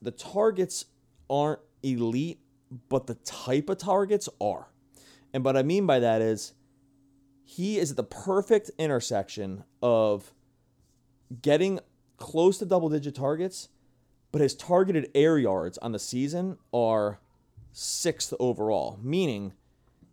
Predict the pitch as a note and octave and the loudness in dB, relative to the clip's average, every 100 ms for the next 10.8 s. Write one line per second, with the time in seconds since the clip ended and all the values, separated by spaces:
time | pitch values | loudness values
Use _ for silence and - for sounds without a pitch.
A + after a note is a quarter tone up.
0 | _ - F3 G3 D#3+ C#3 B2+ A#2+ A#2+ B2 | _ -8 -4 0 4 4 4 2 -2 -2
1 | A#2 F#2+ F2 C#3 D3+ - C3+ G#2 F#2+ A#2+ | -2 -8 0 2 2 0 -2 -4 -4 -2
2 | G#2 G2+ B2 A#2+ A2+ - D3 C#3+ C3+ C3+ | -2 -4 -6 -6 -8 -6 -2 0 0 0
3 | C3 A#2+ A2 G2 A#2 B2+ F3 F3 F#3+ G#3+ | 2 2 0 -4 -6 -6 -2 -2 -2 -4
4 | - - _ _ _ _ _ _ C#3 C#3 | -8 -14 _ _ _ _ _ _ -4 -4
5 | A2+ D3+ C#3 C3 A2+ A2+ G2 - - A2 | 0 2 2 0 -2 -6 -8 -10 -16 -16
6 | - - _ _ _ _ - C#3 C3 B2+ | -18 -20 _ _ _ _ -6 -2 0 -2
7 | B2+ A#2+ B2+ C3+ G#3 A#3 D3+ C3 A#2+ B2 | -4 -2 0 2 2 2 0 0 0 0
8 | A#2 A2+ A2+ - - - B2 A2+ F#2+ A#2 | 0 -2 -6 -8 -12 -4 0 0 -2 -2
9 | A#2 - E3+ D#3 C3 A2+ G2+ - G#2+ - | -2 2 2 2 -2 -2 -2 -4 -8 -6
10 | C3+ A#2 D2+ C2 - G#2 - | -4 -4 -6 -12 -14 -20 -20